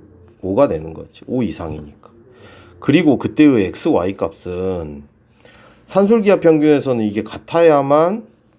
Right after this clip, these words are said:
최소값이 되잖아, 지금. 그래서 등호가 성립할 조건을 떠올리면 이 A랑 B가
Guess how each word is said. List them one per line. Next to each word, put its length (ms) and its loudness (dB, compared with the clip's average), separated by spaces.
최소값이 500 -2
되잖아, 400 -2
지금. 220 -18
그래서 360 0
등호가 360 2
성립할 420 -2
조건을 400 -4
떠올리면 680 -2
이 200 0
A랑 460 0
B가 440 -2